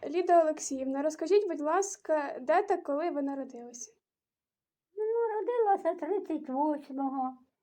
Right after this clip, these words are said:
Speaker 2: року, а кончила сім класів і зразу пішла на норму. Кормодобуваюча бригада була така.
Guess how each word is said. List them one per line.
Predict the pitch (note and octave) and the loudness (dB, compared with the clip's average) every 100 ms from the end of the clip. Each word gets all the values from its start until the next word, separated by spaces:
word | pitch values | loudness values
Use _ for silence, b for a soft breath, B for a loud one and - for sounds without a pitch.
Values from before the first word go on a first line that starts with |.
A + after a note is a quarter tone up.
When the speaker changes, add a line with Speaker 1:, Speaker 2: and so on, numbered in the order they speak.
| _ _ _ - | _ _ _ -6
Speaker 2:
року, | C4 C#4 C4 B3 B3+ A#3+ B3 - _ _ _ _ _ _ | -2 0 0 -2 -8 -8 -10 -16 _ _ _ _ _ _
а | C#4+ B3 B3 B3 A#3+ | -4 -2 -2 -4 -4
кончила | F4+ F#4 F4+ F4+ D#4+ D4 D4 | 4 6 6 2 4 4 4
сім | F4 D#4+ C#4+ | 4 4 4
класів | E4 E4 D#4+ D4 C#4 C#4+ C4+ C#4 - _ _ _ _ _ _ | 2 6 6 6 4 -6 -6 -8 -16 _ _ _ _ _ _
і | D#4 | -4
зразу | D#4 F#4+ F#4+ F4 E4 | 2 4 6 4 0
пішла | E4+ D4+ D4+ E4 E4+ D#4+ D4 | 0 -2 2 4 4 4 2
на | C4 C#4 | 0 2
норму. | C#4 D4 D4 C4+ C4 C4 B3 D4 - _ _ _ _ | 4 6 6 4 2 0 -2 -4 -10 _ _ _ _
Кормодобуваюча | - D4+ D#4 D#4+ C#4 D4+ C#4+ C#4+ D4+ D4+ D4 C#4+ - D4 | -4 2 4 4 2 0 0 4 6 6 4 0 -2 -2
бригада | B3+ B3+ C4 B3 C#4 C4 B3+ B3+ | 2 4 4 6 8 6 6 2
була | B3 B3 B3 B3 | 2 2 4 2
така. | A#3+ A#3 A#3 A#3 A3+ | 0 -4 0 2 0